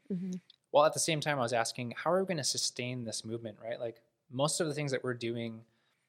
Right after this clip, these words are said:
Speaker 2: are gonna lose people money. <laughs> Like, like,
Speaker 1: <laughs>
Speaker 2: we're equipping them to give stuff away,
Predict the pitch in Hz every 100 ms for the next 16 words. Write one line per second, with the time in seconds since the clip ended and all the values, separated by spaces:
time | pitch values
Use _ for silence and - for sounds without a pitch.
0 | _ - 131 131 120 135 139 - - 117
1 | 110 104 - _ _ - - 143 - 185
2 | 139 190 196 - 196 - 175 - 170 170
3 | 202 208 180 170 160 147 156 160 - 151
4 | 143 131 117 -